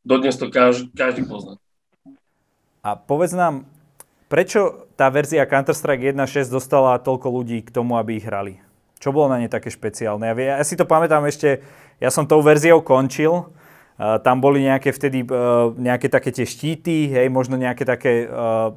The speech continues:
Speaker 2: pár nových zbraní, ale nebolo to zásadne odlišné od tých jedna dva, jedna tri, jedna štyri.
Speaker 1: A jedna šestka bola proste špeciálna hlavne aj tou hrateľnosťou, že tí hráči sa tam proste vedeli nájsť buď v momente, alebo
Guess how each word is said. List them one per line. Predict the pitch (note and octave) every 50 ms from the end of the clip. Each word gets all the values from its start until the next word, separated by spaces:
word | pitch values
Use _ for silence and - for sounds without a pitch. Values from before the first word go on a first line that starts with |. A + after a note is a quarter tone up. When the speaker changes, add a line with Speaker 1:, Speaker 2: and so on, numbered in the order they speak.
| - _ -
Speaker 2:
pár | B2 B2 C3 C3+
nových | C3+ C3+ C3+ C3+ B2+ A#2 B2+
zbraní, | A2+ A#2+ A#2+ B2 C3+ C#3+ D3 D#3+ D#3 D#3 - - - -
ale | - G#2+ A2 A#2 B2
nebolo | D3+ F#3+ G3 G#3+ G3 E3+
to | C#3 D3
zásadne | A#2+ C#3+ C#3+ D#3+ - - E3+ D3+ C#3+ C#3
odlišné | D3 D3 D3+ D#3 D3+ - - C#3 C3
od | B2+ A#2+ -
tých | - A2 G#2 A#2 C3+
jedna | C3 C3 C3 B2+ A#2+
dva, | A#2 A#2+ A#2+ A#2 A#2+
jedna | A#2+ B2 A#2+
tri, | A#2+ - B2 A#2+ A#2+
jedna | A#2+ A#2 A#2+ A#2 -
štyri. | A#2+ - B2+ A2+ G#2+ G#2+ G#2+ - _ _ _ _ _ _ _ _ _ _
Speaker 1:
A | - C#3+ C#3+ C#3+ C#3+ C3+
jedna | C#3 D3 E3+ F#3+ G3
šestka | - - - F3 - - G#3+ F#3
bola | D3+ D3+ D#3+ D3 -
proste | D3+ C#3+ - - E3
špeciálna | - - - C#3 C3+ C3 - E3 D#3+ D#3 D3+ C#3+ C3
hlavne | C#3 C#3+ D3 D3+ D3+ C#3+
aj | C#3 C3+ -
tou | D3 C3+ B2
hrateľnosťou, | B2 A#2+ - - C3+ B2+ B2+ C3 B2+ - - - D3+ D3 D3+ D#3+ - _ _ _ _ _ _ _ _ _ _ _ _ _ _ _ _ _ _ _ -
že | A#2+ A2+ A2
tí | - C3 B2 A2
hráči | - A#2+ A#2+ A2+ A#2 A#2+ B2 - C3
sa | B2 - -
tam | - B2 A#2+ A2+ G2+
proste | - - - - - A#2 A2+
vedeli | A2 A2 A#2+ A#2 A#2 A2+
nájsť | A2+ A2+ A2+ A2+ G#2+ - - _ - _ _ _ _ _ _ _ _ _ _ _ _ _
buď | _ - B2 A#2 A2
v | A2+
momente, | A#2 A#2 A#2 A#2+ B2+ B2+ B2+ B2 B2 - C#3 C3
alebo | C3+ C3+ B2 A#2 A#2 A2+ A2 G#2+ G#2 A2 A2+ A2 A2 G#2+ G2+